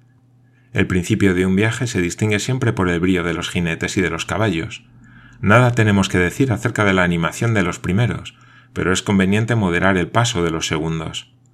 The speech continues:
El que quiere ir lejos debe guardar consideraciones a su cabalgadura. Así pues,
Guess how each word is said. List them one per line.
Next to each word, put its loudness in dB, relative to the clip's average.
El 0
que 2
quiere 2
ir -2
lejos -4
debe 0
guardar 0
consideraciones -2
a -4
su -8
cabalgadura. -6
Así 0
pues, -2